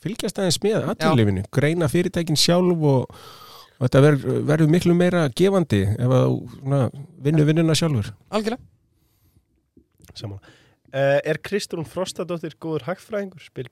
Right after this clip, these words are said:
Speaker 3: Pálmi Þórsson.
Speaker 1: Ég hef ekki séð það. Ég, hérna, las nú margar greiningar sem hún skrifaði, hún var hjá Kviku og mér fannst þær ekki skynsamlegar. Hún er náttúrulega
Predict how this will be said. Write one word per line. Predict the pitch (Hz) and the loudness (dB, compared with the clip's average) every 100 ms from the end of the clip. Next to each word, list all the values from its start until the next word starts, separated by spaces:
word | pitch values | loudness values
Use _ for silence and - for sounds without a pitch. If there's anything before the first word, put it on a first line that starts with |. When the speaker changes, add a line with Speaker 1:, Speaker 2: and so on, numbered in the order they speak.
| _ _ _ - | _ _ _ -10
Speaker 3:
Pálmi | 147 151 | -8 -6
Þórsson. | 143 175 - 196 _ _ _ _ _ _ _ _ _ _ _ _ _ _ _ _ - - - | -8 -8 -12 -18 _ _ _ _ _ _ _ _ _ _ _ _ _ _ _ _ -20 -18 -16
Speaker 1:
Ég | 123 110 151 | -8 0 2
hef | 147 | 2
ekki | 139 | 2
séð | - 143 139 | 2 2 2
það. | 95 - - - | 0 -4 -14 -8
Ég, | 110 120 120 117 | -2 0 0 -2
hérna, | - 117 110 117 113 110 104 - - _ _ _ - 92 85 | -2 -2 -4 -6 -4 -2 -4 -8 -14 _ _ _ -20 -20 -10
las | 110 117 - | -2 0 2
nú | 135 | 0
margar | 120 120 120 | 0 0 -2
greiningar | 104 123 127 127 | 2 4 4 4
sem | 113 120 | 4 4
hún | 117 | 4
skrifaði, | - 127 123 123 113 | 4 6 6 6 6
hún | 113 | 4
var | 120 | 2
hjá | 113 | 2
Kviku | 104 139 143 - 139 | 0 2 0 0 0
og | 120 107 - _ _ _ _ - | 0 0 -6 _ _ _ _ -6
mér | 110 | 0
fannst | 110 - | 0 2
þær | 117 120 | 0 0
ekki | 123 | -2
skynsamlegar. | - 131 123 127 127 120 | -2 0 0 0 -2 -2
Hún | - 117 117 | -2 2 4
er | |
náttúrulega | 135 135 139 113 | 4 4 4 4